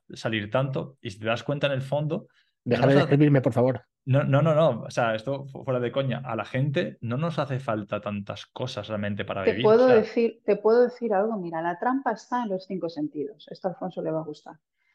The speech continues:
Speaker 3: La
Speaker 1: Venga.
Speaker 3: trampa está en los cinco sentidos. Los cinco sentidos es el tacto,
Speaker 2: Mm.
Speaker 3: tocar cosas suaves,
Speaker 1: Mm.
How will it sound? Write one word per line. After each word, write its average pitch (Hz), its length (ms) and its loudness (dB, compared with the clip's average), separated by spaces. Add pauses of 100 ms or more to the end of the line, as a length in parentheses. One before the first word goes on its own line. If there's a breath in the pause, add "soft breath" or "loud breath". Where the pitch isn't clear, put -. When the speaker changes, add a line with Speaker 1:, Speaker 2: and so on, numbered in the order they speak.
(300)
Speaker 3:
La 202 100 6
Speaker 1:
Venga. 196 60 2
Speaker 3:
trampa 247 280 4
está 240 220 0
en 233 80 0
los 196 240 2
cinco 196 240 -2
sentidos. 156 540 -6
Los 175 160 -6
cinco 220 220 -2
sentidos 214 500 0
es 151 380 -6
el 175 180 -4
tacto, 190 520 -2 (340)
Speaker 2:
Mm. 117 140 -14 (220)
Speaker 3:
tocar 190 340 -2
cosas 190 320 0
suaves, 214 600 -6 (180)
Speaker 1:
Mm. 110 200 -6